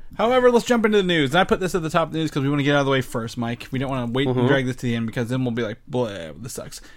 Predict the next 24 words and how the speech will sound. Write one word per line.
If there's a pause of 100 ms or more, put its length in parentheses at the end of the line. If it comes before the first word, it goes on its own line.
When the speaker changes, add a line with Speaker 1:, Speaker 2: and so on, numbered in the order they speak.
(120)
Speaker 1:
Uh,
the
Dark
Phoenix
trailer,
number
three,
I
didn't
even
know
we
had
two
other
ones
yet,
uh,
Speaker 2:
<laughs>
Speaker 1:
has
been
classified
and
is